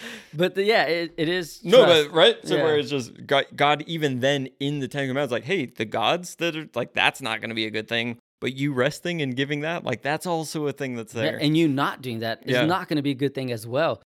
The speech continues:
Speaker 2: Also,
Speaker 1: Uh,
Speaker 2: I think honoring your mother and father for any of our younger listeners.
Speaker 1: Yeah, and not lying and stealing and a bunch of other stuff. Uh, Charles Spurgeon said this, "We cannot tr-, always trace God's hand, but we can always trust God's heart."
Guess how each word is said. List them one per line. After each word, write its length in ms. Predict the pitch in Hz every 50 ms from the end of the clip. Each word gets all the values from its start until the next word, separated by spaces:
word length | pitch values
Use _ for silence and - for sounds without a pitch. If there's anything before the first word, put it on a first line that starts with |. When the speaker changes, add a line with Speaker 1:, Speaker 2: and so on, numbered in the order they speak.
| _ _ -
Speaker 2:
Also, 180 | 117 165 - 107 104
Speaker 1:
Uh, 40 | 214
Speaker 2:
I 80 | 185
think 240 | - - 175 156 - _ _
honoring 420 | - 113 139 156 151 139 135 127
your 140 | 117 110 104
mother 280 | 110 120 127 127 110
and 100 | 107 101
father 400 | - - 117 127 127 113 113 - -
for 140 | - - 104
any 120 | 107 113
of 100 | 110 107
our 100 | 110 107
younger 380 | 95 101 131 117 123 117 110 107
listeners. 600 | 104 120 131 - - - - - - 139 - -
Speaker 1:
Yeah, 220 | 123 147 170 160 127 _ _ _ _ _ _ _ _
and 180 | - 123 123 120
not 200 | 117 104 - -
lying 240 | 101 98 101 101 98
and 80 | 98 95
stealing 500 | - - 107 101 101 101 98 98 95 -
and 140 | 92 95 90
a 40 | 92
bunch 220 | - 98 95 -
of 60 | - 101
other 140 | 101 101
stuff. 260 | 98 - 107 101 - -
Uh, 180 | 127 120 120
Charles 300 | 113 - 143 143 147 131
Spurgeon 360 | - - 139 131 110 127 123
said 200 | 107 - 123 110
this, 260 | 104 117 113 110 - -
"We 100 | 123 117
cannot 360 | - 120 123 127 117 - -
tr-, 180 | - - 123 131 _
always 300 | - 127 131 143 151 143
trace 360 | - - - 127 123 117 - -
God's 400 | 113 104 120 107 110 113 107 -
hand, 320 | - 110 110 104 107 104
but 120 | 98 101 -
we 60 | 104
can 140 | 98 - 107
always 260 | 101 104 104 101 -
trust 360 | - _ - 113 101 - - -
God's 220 | 98 90 87 -
heart." 260 | 90 82 78 - _